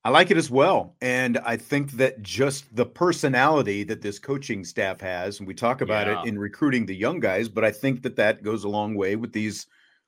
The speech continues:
Speaker 1: older veteran guys as
Speaker 2: Right.
Speaker 1: well. I think word kinda gets out. And I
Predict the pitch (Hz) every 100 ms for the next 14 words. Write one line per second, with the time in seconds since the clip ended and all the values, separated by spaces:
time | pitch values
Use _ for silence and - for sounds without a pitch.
0 | - 113 113 123 151 190 127 107 90 78
1 | - - - 113 92 139 165 92 - 113
2 | 107 120 123 120 135 123 143 139 135 180
3 | - 117 107 101 - - _ _ 113 123